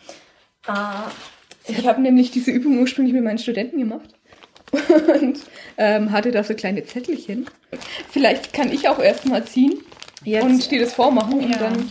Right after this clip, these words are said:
Speaker 2: und dann machen wir das so. <clears throat> Dann muss ich, halte ich. Ja,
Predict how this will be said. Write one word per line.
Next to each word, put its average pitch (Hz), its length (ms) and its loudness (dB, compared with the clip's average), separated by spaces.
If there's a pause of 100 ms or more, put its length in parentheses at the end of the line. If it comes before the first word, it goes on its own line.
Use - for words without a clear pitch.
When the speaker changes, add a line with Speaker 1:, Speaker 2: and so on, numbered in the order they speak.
Speaker 2:
und 226 120 -12
dann 208 100 -4
machen 196 140 -4
wir 254 100 6
das - 120 -6
so. 269 140 -2
<clears throat> 269 440 2
Dann 277 180 2
muss 220 100 -2
ich, - 180 -12
halte 202 420 -6
ich. 254 140 -10 (760)
Ja, 196 200 2